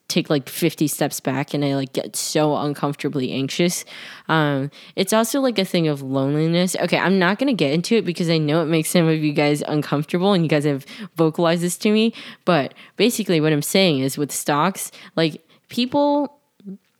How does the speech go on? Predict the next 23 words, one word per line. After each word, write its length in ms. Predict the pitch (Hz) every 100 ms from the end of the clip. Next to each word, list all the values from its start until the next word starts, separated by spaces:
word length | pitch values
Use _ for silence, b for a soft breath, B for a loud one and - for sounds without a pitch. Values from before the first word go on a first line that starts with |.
| - - b b b b _ _ _ _ - -
people 260 | 285 359 370
sometimes 480 | 311 302 320 302
spend 240 | - 240 226
too 140 | 208
much 180 | 196 185
of 80 | 170
their 140 | 170
money 240 | 135 139 160
on 100 | 175
stocks 560 | - 202 202 - - -
and 340 | 156 151 147
then 220 | 165 165
they 100 | 185
don't 220 | 175 175 175
have 160 | 156
day-to-day 480 | 151 151 147 151 147
living 340 | 135 131 170
money. 340 | 170 190 208 220 B B B -
And 480 | 165 156 147 143 - _ _ _ _ _ _ - -
that 200 | 170 208
is 160 | 262 180
very 220 | 175 156
unwise. 680 | 143 135 135 147 180 180